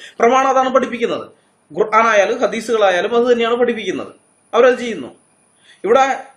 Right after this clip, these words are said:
അനുദിന ജീവിതത്തിൽ ഒരു മനുഷ്യൻ പോരാടുകയാണെന്ന് പറഞ്ഞു കഴിഞ്ഞാൽ ഇതേപോലെ മനുഷ്യരെ പോയി കൊല്ലുകയാണോ? ആരെങ്കിലും പോയിട്ട് കൊല്ലുകയാണോ? അല്ലല്ലോ.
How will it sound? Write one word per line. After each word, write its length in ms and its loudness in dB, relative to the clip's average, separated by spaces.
അനുദിന 360 0
ജീവിതത്തിൽ 760 -4
ഒരു 200 -2
മനുഷ്യൻ 400 0
പോരാടുകയാണെന്ന് 680 4
പറഞ്ഞു 240 2
കഴിഞ്ഞാൽ 320 0
ഇതേപോലെ 360 2
മനുഷ്യരെ 320 0
പോയി 160 -4
കൊല്ലുകയാണോ? 460 -2
ആരെങ്കിലും 380 2
പോയിട്ട് 200 0
കൊല്ലുകയാണോ? 380 0
അല്ലല്ലോ. 420 -2